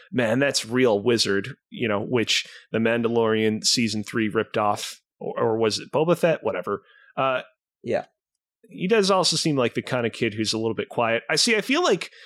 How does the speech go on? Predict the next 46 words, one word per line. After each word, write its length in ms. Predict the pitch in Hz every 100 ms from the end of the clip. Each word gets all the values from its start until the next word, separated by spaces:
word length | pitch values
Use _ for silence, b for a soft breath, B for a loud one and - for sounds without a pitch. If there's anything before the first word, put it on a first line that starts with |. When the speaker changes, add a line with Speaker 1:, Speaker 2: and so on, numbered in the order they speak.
| B
Speaker 1:
he 120 | 214
would 100 | 208
actually 320 | 180 170 - 147
be 100 | 127
really 260 | 123 135 135
confused 460 | 117 113 120 123
by 120 | 135
this 160 | 127 131
game 280 | 135 135 143
'cause 200 | 127 110
there's 180 | 117 113
all 100 | 117
sorts 240 | - 127 -
of, 80 | 107
like, 140 | 101
greenery 500 | - 110 113 113 117
and 100 | 110
plants, 440 | - 117 110 113 -
which 320 | 104 - -
Tatooine 480 | - 113 117 110 107
has 200 | 104 -
nothing 320 | 107 120 131
of. 220 | 120 120 - _ _ _ _ _ _ _ _ -
Like, 180 | 135
I 80 | 156
feel 240 | 147 208 185
Speaker 2:
Yeah. 80 | 147
Speaker 1:
I 20 |
could 140 | 196
also 200 | 156 143 156
see 140 | 160
him 180 | 135 127 - 127
not 240 | 120 113
caring 280 | - 117 113
either 220 | 110 107
way. 260 | 107 110 120 _ _ _ _ _ _ _ _ _ _ _ _ _ _ _ _ _ _ _ _ _ _ _ _
Speaker 2:
I 80 | 180
could, 240 | 180 220 -
I 120 | 175
could 280 | - 202 196
see 180 | - 190
it 120 | 190
there, 180 | 185 190
but 240 | 165 -
I 120 | 147
think 480 | 147 - 175 165 -